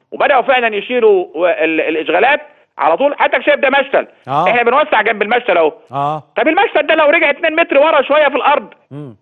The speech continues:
Speaker 1: مش هيحصل حاجة.
Speaker 2: مش هيحصل حاجة، آه.
Speaker 1: وخاصة إن هو معمول على قلب الطريق يا أستاذ أحمد.
Speaker 2: نعم.
Speaker 1: أنت شايف، واحنا، إحنا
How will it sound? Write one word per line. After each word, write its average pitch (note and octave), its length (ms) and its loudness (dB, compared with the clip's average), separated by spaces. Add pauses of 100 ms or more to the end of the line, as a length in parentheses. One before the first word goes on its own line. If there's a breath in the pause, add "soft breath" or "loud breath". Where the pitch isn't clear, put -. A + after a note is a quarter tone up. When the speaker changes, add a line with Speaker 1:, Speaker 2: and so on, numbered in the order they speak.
(140)
Speaker 1:
مش F#3+ 160 -2
هيحصل D#4+ 260 0
حاجة. D4 340 0
Speaker 2:
مش D3+ 160 -10
هيحصل F3 300 -6
حاجة، D3+ 300 -6
آه. A#2 280 -6
Speaker 1:
وخاصة A3+ 440 0
إن A#3 140 0
هو C#4 100 2
معمول B3 400 2 (220 loud breath)
على E3+ 180 0
قلب A#3 180 2
الطريق G#3 320 2
يا E3 60 4
أستاذ D#3 140 -2
أحمد. C3 280 -4
Speaker 2:
نعم. B2+ 260 -8
Speaker 1:
أنت D3 180 -4
شايف، A#3+ 220 0
واحنا، A3+ 240 0
إحنا E3 520 -4